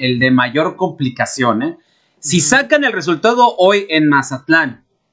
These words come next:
Speaker 1: creo que llegan con una mayor confianza todavía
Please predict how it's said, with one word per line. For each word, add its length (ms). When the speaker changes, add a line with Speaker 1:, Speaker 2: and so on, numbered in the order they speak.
Speaker 1:
creo 240
que 140
llegan 300
con 140
una 200
mayor 520
confianza 680
todavía 420